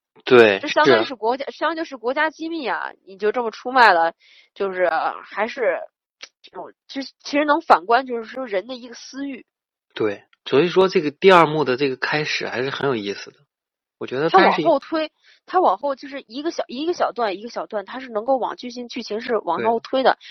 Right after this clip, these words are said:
Speaker 1: 对。
Speaker 2: 别看这一小段，
Speaker 1: 而
Speaker 2: 它只有短短的几分钟。
Speaker 1: 你没，你没发现第二幕说的其实都是电视台的事儿。
Speaker 2: 是的，是的，是的。
Speaker 1: 对，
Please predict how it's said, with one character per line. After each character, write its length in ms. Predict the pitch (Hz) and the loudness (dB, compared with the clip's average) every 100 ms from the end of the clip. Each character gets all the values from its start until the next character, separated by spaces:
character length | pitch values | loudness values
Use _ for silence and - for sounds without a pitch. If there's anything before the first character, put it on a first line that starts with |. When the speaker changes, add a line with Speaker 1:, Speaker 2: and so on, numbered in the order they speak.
| - | 0
Speaker 1:
对。 120 | 285 | 4
Speaker 2:
别 20 | |
看 200 | 339 381 | 8 6
这 80 | 330 | 6
一 140 | 302 294 | -2 -2
小 220 | 214 175 | 2 4
段， 200 | 294 254 | 6 4
Speaker 1:
而 60 | - _ - | 4 _ -4
Speaker 2:
它 160 | 339 | -2
只 120 | 330 302 | -2 -4
有 140 | 302 | -4
短 200 | 269 247 | 0 -2
短 140 | 254 | -2
的 120 | 190 233 | -6 -8
几 260 | _ 180 | _ -16
分 240 | 170 247 262 | -12 -10 0
钟。 220 | 302 - _ _ | 0 0 _ _
Speaker 1:
你 80 | |
没， 180 | 135 165 | 2 2
你 200 | 156 139 | 2 2
没 20 | |
发 160 | 165 196 | 4 6
现 160 | 214 196 | 6 6
第 160 | - | 8
二 140 | 226 185 | 10 10
幕 180 | 156 | 8
说 220 | 135 160 165 | 6 6 6
的 80 | |
其 160 | 139 135 | 4 2
实 80 | 160 | 4
都 160 | - | 4
是 100 | 202 | 4
电 160 | - 117 | 0 -2
视 140 | - | -2
台 140 | 98 87 | -6 -8
的 100 | 92 | -8
事 140 | - | -10
儿。 80 | - _ _ _ _ _ _ _ _ _ | -12 _ _ _ _ _ _ _ _ _
Speaker 2:
是 220 | - - | -18 -16
的， 140 | 220 175 | -14 -14
是 120 | - | -14
的， 100 | 160 | -10
是 60 | 139 | 2
的。 60 | |
Speaker 1:
对， 220 | 120 101 | 2 2